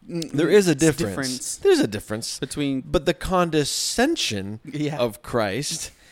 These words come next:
Speaker 2: um, that was preached on Sep-, September thirteenth, eighteen fifty-seven. So he's, he's preached this many times, and, um,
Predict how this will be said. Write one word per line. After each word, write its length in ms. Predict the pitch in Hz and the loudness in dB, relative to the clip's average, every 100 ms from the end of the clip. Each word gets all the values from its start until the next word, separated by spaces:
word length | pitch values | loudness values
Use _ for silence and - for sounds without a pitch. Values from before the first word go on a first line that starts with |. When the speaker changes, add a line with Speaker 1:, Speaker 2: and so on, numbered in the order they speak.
| - - - | -20 -20 -4
Speaker 2:
um, 580 | 107 113 110 110 107 98 | 0 2 2 0 -2 -2
that 100 | 117 | -2
was 160 | 117 - | -2 -2
preached 320 | 143 127 - | -2 -2 -2
on 120 | 113 | -4
Sep-, 460 | 120 117 113 123 - | 0 0 0 -4 -6
September 380 | 127 135 165 | -8 -2 0
thirteenth, 500 | 156 143 127 139 123 - - | 2 0 0 -6 -6 -10 -8
eighteen 400 | 139 - 131 117 | -8 -6 -6 -6
fifty-seven. 720 | - 117 110 - 127 95 73 | -8 -8 -8 -2 0 0 -4
So 160 | - 127 | -2 0
he's, 260 | 180 190 165 | -2 -6 -10
he's 240 | 127 147 135 | -10 -10 -10
preached 320 | - 277 - | -8 -8 -4
this 340 | 117 - - - | -4 -4 -10 -14
many 240 | 101 139 131 | -8 -6 -6
times, 480 | 104 92 135 - - _ - - - _ _ - | -8 -8 -10 -14 -20 _ -20 -20 -20 _ _ -8
and, 460 | 117 120 117 117 | -2 0 0 0
um, 500 | 113 107 101 98 101 | 2 2 0 -4 -10